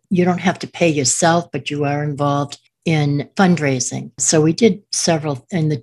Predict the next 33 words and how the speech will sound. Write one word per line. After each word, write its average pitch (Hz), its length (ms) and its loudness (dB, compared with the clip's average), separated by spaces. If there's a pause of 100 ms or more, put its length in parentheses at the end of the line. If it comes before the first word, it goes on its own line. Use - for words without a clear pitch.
local 160 300 0
trainer 156 320 0
was 127 140 0
very 139 200 2
good 135 320 -4
working 143 420 -4
with 135 160 -2
me, 139 240 -4 (200)
helping 151 320 -2
me 139 100 0
to 135 140 -4 (260)
organize 147 460 2
different 143 340 -6
events. 139 460 -4 (240)
And 156 520 2 (220)
we 175 120 6
had 165 300 0 (120)
some 175 460 2
things 147 540 -2
at 143 200 -4
the 139 80 -8
school 156 400 0
where 139 180 0
I 135 80 -2
was 131 220 -6
teaching 143 440 -6 (260)
to 165 100 0
raise 147 320 4
money. 139 340 0 (160)
And 151 160 0
then 147 140 0
we 143 340 -4 (180)
had 170 280 -4